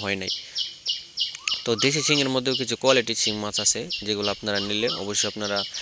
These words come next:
লাভবান হবেন বা অন্য অন্য শিংয়ের চেয়েও এগুলা গ্রোথ অনেক ভালো হবে, বড় হবে। তো সে জাতীয় শিং মাছ হচ্ছে এগুলা। আপনারা যে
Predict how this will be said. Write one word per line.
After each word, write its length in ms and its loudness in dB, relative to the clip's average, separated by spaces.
লাভবান 400 4
হবেন 200 -2
বা 140 0
অন্য 180 -2
অন্য 100 -2
শিংয়ের 300 0
চেয়েও 160 -2
এগুলা 240 0
গ্রোথ 280 2
অনেক 140 0
ভালো 220 2
হবে, 160 -4
বড় 220 2
হবে। 160 -2
তো 140 -4
সে 80 6
জাতীয় 320 4
শিং 100 4
মাছ 160 0
হচ্ছে 260 0
এগুলা। 220 0
আপনারা 300 2
যে 60 4